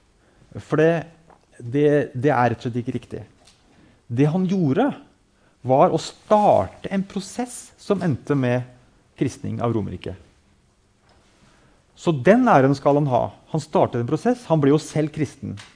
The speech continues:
Men, eh, han, eh, startet denne prosessen med å tillate kristendommen. Og da er vi på, eh,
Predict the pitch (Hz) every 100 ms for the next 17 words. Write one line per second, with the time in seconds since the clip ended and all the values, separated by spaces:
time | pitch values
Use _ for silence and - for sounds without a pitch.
0 | _ _ _ _ _ _ _ _ - _
1 | - 147 233 254 - - 160 170 170 165
2 | - - - 170 190 208 190 - _ _
3 | _ - 147 156 156 147 - 196 - 202
4 | 202 - - 143 135 143 139 160 135 247
5 | 220 - 165 - _ - - 120 113 120
6 | 135 139 135 156 269 277 - _ _ _
7 | _ _ _ _ _ - 151 165 151 185
8 | 135 127 131 151 - 160 165 165 - -
9 | - 147 147 151 147 147 147